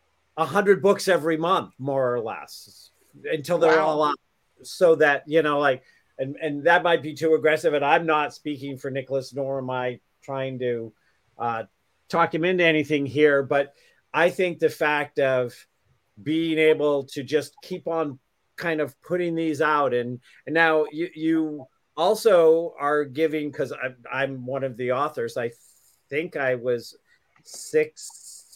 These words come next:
Speaker 1: six, seven, six or seven or something of who accepted the invitation.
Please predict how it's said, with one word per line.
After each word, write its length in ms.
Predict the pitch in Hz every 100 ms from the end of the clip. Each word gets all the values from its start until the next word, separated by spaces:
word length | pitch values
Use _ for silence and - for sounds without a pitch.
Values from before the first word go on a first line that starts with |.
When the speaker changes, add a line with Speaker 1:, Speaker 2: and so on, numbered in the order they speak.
| - -
Speaker 1:
six, 360 | 170 175 175 -
seven, 320 | 165 151 151
six 320 | - 180 -
or 80 | 151
seven 340 | - 175 135
or 100 | 135
something 540 | 127 160 160 - 117 113
of 220 | 113 107 _ 113
who 420 | 135 131 123 113 - _ 127
accepted 460 | 120 165 151 147
the 120 | 123 131
invitation. 720 | 120 117 151 147 - 92